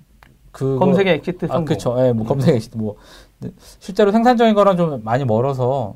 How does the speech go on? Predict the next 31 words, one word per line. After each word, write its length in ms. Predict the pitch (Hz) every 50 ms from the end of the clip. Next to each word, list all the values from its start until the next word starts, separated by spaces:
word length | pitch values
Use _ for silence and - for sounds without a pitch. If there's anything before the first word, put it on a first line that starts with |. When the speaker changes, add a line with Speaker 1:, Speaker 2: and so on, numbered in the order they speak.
| - - -
Speaker 1:
한 140 | 135 170 190
가지 160 | 190 190 165
우려되는 440 | 123 120 151 180 185 185 185 180 170
부분 240 | 151 139 139 143 147
좀 100 | 170 165
그런 180 | - 143 135 135
부분이기도 420 | 127 123 123 127 120 113 110 120
해요. 300 | 135 151 135 110 101 104 - _
그런 260 | - 131 139 143 127
인사이트 580 | 117 113 117 - 160 151 151 139 - - 139
자체들이, 680 | 131 123 104 92 - 131 120 110 113 120 151 185 220 - _ _ _ _ _
그러니까 180 | - 123 117 110
얘기한 240 | 107 113 131 123 113
대로 220 | 113 107 110 107
뭐 240 | 98 98 95 95 - - _ _ _ _ _ _ _ -
의식주만 760 | 151 - 190 185 185 - - 165 151 147 143 135 135 127 131
해결이 240 | 156 156 165 156 151
된다, 340 | 123 120 101 95 95 147 202 202
해결이 280 | 196 185 175 175 165 160
되고 360 | 135 117 107 120 160 240 262 -
뭐 200 | 170 127 123 123
이런 140 | 127 135 131 123
부분들 280 | 117 120 117 117 120
보면 420 | 110 110 104 123 147 147 117 107 - _ _ _ - - - - - - - _ _
그래서 280 | - 165 - - 160 -
좀 240 | - 165 160 - -
퀘스천 280 | - 269 262 262 285 254
마크가 260 | 208 151 - - 190 147
있긴 160 | 123 - 156
하지만 340 | 175 175 170 180 175 180 175
그래도, 420 | 165 156 156 151 156 156 156 156